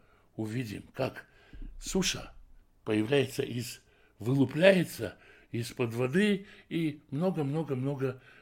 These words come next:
других таких примеров. И в Писании, и во всей истории человечества, и в жизни каждого из людей есть «Ваии Эрев», и был вечер,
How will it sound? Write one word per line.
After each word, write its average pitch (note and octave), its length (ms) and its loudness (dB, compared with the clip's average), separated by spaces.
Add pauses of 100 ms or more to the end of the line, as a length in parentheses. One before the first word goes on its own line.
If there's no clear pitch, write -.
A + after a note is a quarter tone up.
других B2 520 -4
таких - 480 -8 (400)
примеров. B2+ 480 -2 (400)
И D#3 100 0
в - 100 -8
Писании, D#3 720 0 (320)
и A#2+ 60 -4
во B2 120 -2
всей E3+ 260 0
истории C#3 380 -6
человечества, C#3+ 840 -2 (360)
и B2 80 2
в A#2+ 80 0
жизни D3+ 600 0 (300)
каждого C3 480 0
из A#2+ 380 -4 (320)
людей F3 560 2 (160)
есть F#3+ 400 0 (220)
«Ваии C#3+ 640 0
Эрев», G3 440 4 (320)
и C3 60 -2
был C3+ 180 0
вечер, E3 500 -2